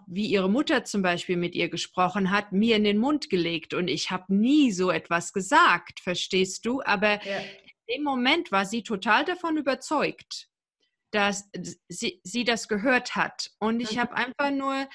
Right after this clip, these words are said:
Speaker 1: den, ihr den Raum gegeben, sich das mal richtig anzugucken. Und das hätte ich ohne die Akasha-Chronik vielleicht nicht machen können. Ich glaub, dann hätte ich mich verletzt gefühlt und vielleicht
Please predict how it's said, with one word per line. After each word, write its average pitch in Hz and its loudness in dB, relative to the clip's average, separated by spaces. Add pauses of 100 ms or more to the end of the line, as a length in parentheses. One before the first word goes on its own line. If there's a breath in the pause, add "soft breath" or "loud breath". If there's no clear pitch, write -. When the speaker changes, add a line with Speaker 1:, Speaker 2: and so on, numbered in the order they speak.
(480 loud breath)
Speaker 1:
den, 220 0
ihr 247 0
den 214 0
Raum 196 2
gegeben, 226 -4 (500)
sich - -8
das 240 -8
mal 220 -4
richtig 214 -10
anzugucken. - -6 (520)
Und 214 -4
das 285 -4
hätte 311 -6
ich - -8
ohne 254 -4
die 233 -4
Akasha-Chronik 202 -6
vielleicht 180 -8
nicht 170 -6
machen 147 -10
können. 113 -16 (220 soft breath)
Ich 196 -8
glaub, 208 -6
dann 233 -4
hätte 214 -6
ich - -12
mich 190 -8
verletzt 180 -6
gefühlt 277 -6
und 214 -4
vielleicht 196 -4